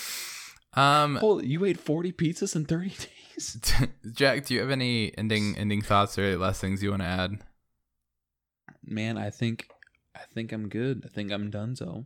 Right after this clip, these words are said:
Speaker 1: Gotcha. Well, everyone, friends, family, new listeners, old listeners,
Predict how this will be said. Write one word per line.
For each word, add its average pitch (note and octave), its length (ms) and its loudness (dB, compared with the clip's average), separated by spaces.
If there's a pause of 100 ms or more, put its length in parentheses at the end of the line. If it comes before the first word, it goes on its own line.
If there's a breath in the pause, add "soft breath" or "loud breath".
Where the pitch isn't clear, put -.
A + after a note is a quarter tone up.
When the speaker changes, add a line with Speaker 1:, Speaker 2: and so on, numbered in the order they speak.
Speaker 1:
Gotcha. G#2+ 340 -6 (1400 loud breath)
Well, F3+ 460 0 (920)
everyone, C3 440 0 (840)
friends, G#2 600 -4 (840)
family, F#2 580 -4 (800)
new B2 180 -2
listeners, F#2+ 720 -4 (580)
old A2+ 220 -6
listeners, - 580 -6